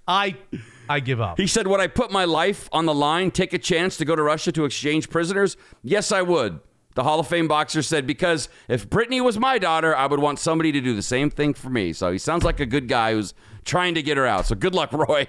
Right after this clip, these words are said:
Speaker 2: <laughs> I know. <laughs> Of all the people who are gonna come to the rescue of Brittany Griner,
Speaker 1: God,
Speaker 2: did
Speaker 1: Roy
Speaker 2: you have him in the top one hundred?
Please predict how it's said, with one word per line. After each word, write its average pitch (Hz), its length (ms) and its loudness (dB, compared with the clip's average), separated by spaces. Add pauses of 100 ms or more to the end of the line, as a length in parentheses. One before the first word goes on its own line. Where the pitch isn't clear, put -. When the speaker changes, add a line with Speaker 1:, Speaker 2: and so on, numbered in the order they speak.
Speaker 2:
<laughs> - 100 -10
I 147 100 -2
know. 120 100 -2
<laughs> - 800 -6 (1700)
Of 143 100 0
all 175 140 4
the - 80 2
people 185 320 0
who 165 60 2
are 170 80 2
gonna 160 180 -2
come 175 180 -2
to 175 60 0
the 165 80 2
rescue 160 320 0
of 117 80 -2
Brittany 151 260 0
Griner, 127 400 2
Speaker 1:
God, - 100 -12 (220)
Speaker 2:
did 208 220 0
Speaker 1:
Roy 240 80 2
Speaker 2:
you 175 40 2
have 208 180 0
him 190 180 2
in 175 80 2
the 160 80 2
top 151 280 -2
one 147 120 0
hundred? 127 480 -4